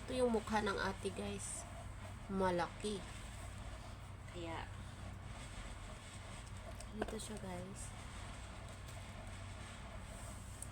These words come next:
Tinatanggal ko siya kasi gusto ko diretso ng kain, o, diba? Sana all. Ang dami kasing ano,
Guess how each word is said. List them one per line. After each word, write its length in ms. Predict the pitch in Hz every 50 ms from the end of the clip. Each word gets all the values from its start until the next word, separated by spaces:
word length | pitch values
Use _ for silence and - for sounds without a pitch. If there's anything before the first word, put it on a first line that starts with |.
| - - -
Tinatanggal 640 | 202 196 202 196 - 208 202 208 208 208 208 208 202 -
ko 80 | 208 -
siya 160 | - 196 180
kasi 320 | - 180 180 - 196 185
gusto 240 | 185 185 - - 202 202 -
ko 80 | 196
diretso 480 | 190 175 180 175 180 175 - - 202 196
ng 160 | 190 180 175
kain, 400 | 170 175 175 170 170 180 175 165
o, 80 | 160 -
diba? 400 | - - - - - - 127 143 151 - - - - - - - - - - -
Sana 240 | - 185 180 196 202
all. 320 | - - 160 160 160 165 165 - - - - - - - - - - - - - - - - - - - - - - - - - - - - - - - - - - - - - - - - - - - - - - - - - - - - - - - - - - - - - - - - - - - - - - - - - - - - - - - - - - - - - - - - - - -
Ang 160 | - 196 202
dami 320 | 202 214 214 226 247 247 247
kasing 320 | - 220 - - 190 185
ano, 180 | 170 190 214